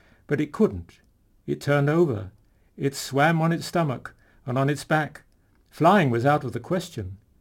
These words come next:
It was sure it would never get away from the spot alive. It lay where it lay, and there it would have to stay.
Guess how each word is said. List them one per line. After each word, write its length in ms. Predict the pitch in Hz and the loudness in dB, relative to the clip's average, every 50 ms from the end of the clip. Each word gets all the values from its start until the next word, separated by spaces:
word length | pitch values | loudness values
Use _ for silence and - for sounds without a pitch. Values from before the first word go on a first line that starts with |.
| _ _ _ _ _ _ _ | _ _ _ _ _ _ _
It 140 | - 151 156 | -4 -2 0
was 120 | 160 143 | 0 -2
sure 340 | - - 170 190 208 208 196 | 0 4 6 8 8 8 8
it 80 | 165 135 | 6 2
would 140 | 135 120 | 0 0
never 260 | 117 123 151 190 196 165 | 2 2 2 2 2 2
get 180 | 151 151 - | 2 0 0
away 280 | 135 123 123 135 143 143 | 0 0 2 2 2 2
from 160 | 113 131 135 | 0 0 -2
the 80 | 135 143 | -2 -2
spot 280 | 143 - - 170 170 | -2 -2 -2 -2 0
alive. 600 | 160 165 156 160 180 196 180 156 123 113 101 - - - - - - | 0 0 2 2 2 2 2 0 -2 -2 -6 -10 -14 -20 -20 -16 -10
It 160 | - 147 147 147 | -8 -6 -4 0
lay 280 | 131 170 165 180 185 | 2 4 6 8 8
where 200 | 180 170 175 170 | 8 6 6 4
it 80 | 175 170 | 2 2
lay, 480 | 151 147 147 143 127 117 107 101 98 - - _ _ _ _ _ - | 2 2 2 2 2 0 -2 -4 -6 -10 -18 _ _ _ _ _ -6
and 120 | 143 135 | -4 0
there 220 | 123 139 147 147 143 | 2 4 4 4 4
it 80 | 156 | 2
would 120 | 139 143 98 | 2 0 -2
have 220 | 101 127 135 - - | -2 -4 -6 -6 -8
to 80 | 131 | -10
stay. 500 | 117 - - 123 120 113 104 98 98 92 | -8 -6 -2 -2 0 0 -2 -4 -6 -12